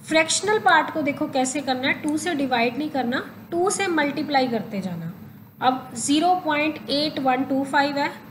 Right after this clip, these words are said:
fractional part पे ध्यान दो। देखो फ्रैक्शनल part में क्या करना है, टू से multiply करना है। एट वन टू फ़ाइव को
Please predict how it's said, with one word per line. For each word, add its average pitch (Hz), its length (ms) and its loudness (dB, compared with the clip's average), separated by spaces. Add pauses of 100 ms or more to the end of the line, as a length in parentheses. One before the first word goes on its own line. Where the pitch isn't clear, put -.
fractional 277 400 0
part 269 280 2
पे 277 80 0
ध्यान 240 320 2
दो। 226 120 -2
देखो 226 280 -4
फ्रैक्शनल - 840 -6
part 269 300 2
में 262 120 0
क्या 247 160 2
करना 233 240 -2
है, 294 60 -2
टू 320 280 0
से 349 160 -4
multiply 262 560 0
करना 233 260 -2
है। - 220 -6 (760)
एट 330 320 0
वन 302 300 2
टू 302 240 0
फ़ाइव 262 260 4
को 262 200 0